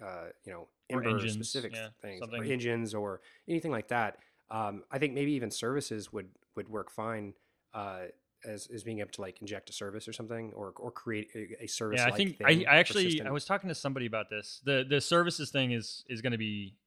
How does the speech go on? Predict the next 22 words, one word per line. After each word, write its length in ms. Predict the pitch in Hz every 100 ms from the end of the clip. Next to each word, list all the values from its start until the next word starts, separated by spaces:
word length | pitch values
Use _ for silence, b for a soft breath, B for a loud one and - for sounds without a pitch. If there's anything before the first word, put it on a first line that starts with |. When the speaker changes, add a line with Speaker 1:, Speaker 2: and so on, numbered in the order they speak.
| -
Speaker 2:
uh, 240 | 107 101 101 -
there's 220 | 135 151
still 100 | -
discussion 460 | 135 117 113 - 104
around 240 | 101 98
it, 80 | 95
I 100 | 107 98
believe. 260 | 107 98 98 -
I 60 | 123
don't 140 | 147
think 100 | 160
it's 80 | 135
gonna 120 | 139
be 120 | 120
tricky 320 | 104 143 135
or 60 | 135
hard. 320 | 113 104 117
I 80 | 107
think 160 | 113 101
it's 100 | -
just 220 | 107 -
there's 380 | 110 101 95